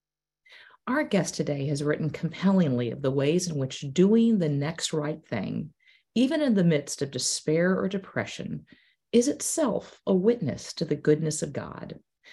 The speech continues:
and of, and a means of grace. And he explores the way in which our call to faithfulness is not a solo journey, but that it's by caring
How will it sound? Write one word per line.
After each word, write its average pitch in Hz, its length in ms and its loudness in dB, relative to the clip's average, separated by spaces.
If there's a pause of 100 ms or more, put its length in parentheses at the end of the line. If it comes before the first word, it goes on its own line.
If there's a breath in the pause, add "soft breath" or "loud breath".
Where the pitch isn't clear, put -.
(400 loud breath)
and 156 140 2
of, 156 260 2 (220)
and 175 140 4
a - 20 6
means 208 300 6
of 196 80 -2
grace. - 600 -6 (680 soft breath)
And 240 100 6
he 269 120 6
explores 302 640 -2
the 233 100 4
way - 400 -2
in 151 160 0
which 180 220 0
our 175 160 -4
call 240 460 -2
to 240 120 -4
faithfulness 165 1000 -2 (100)
is 202 160 -4
not 294 220 -2
a - 20 0
solo 220 440 0
journey, - 520 -8 (540 soft breath)
but 185 100 -4
that 190 80 2
it's 180 140 -2
by 175 220 -2
caring 233 800 0